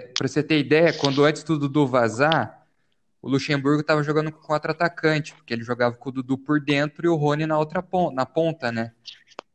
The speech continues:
Então era Dudu, Rony e William nas pontas e Luiz Adriano na frente, o Dudu armando o jogo, caindo pelo meio. Só que daí, cara, o Dudu não rende assim, tá ligado?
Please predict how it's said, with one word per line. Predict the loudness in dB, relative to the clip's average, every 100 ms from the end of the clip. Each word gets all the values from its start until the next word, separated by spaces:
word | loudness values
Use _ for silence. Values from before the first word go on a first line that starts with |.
| _
Então | -4 0 2
era | 4 4
Dudu, | 2 -2 -2 2 4 4 2
Rony | -2 2 4 4 2 -2 -2 -6 -4
e | 0
William | 4 4 2 0
nas | -2 -4
pontas | 0 2 2 2 0 2
e | 2
Luiz | 2 4
Adriano | 4 4 4 4 2 0
na | -2
frente, | -4 -4 -4 -4 -6 -8
o |
Dudu | -6 0 2
armando | 4 2 0 -2 -4 -6
o | -4
jogo, | -2 2 2 0
caindo | -6 -4 -4 -6
pelo | -2 0 0 0
meio. | 2 2 0 -6 _ _ _ _ _ _ _
Só | -4 -4
que | 0
daí, | 2 2
cara, | 2 2 2
o |
Dudu | 2 0 2 2
não | 2 2
rende | 2 2 2 0
assim, | -2 -4 -6 -6
tá | -8
ligado? | -6 -4 -4 -6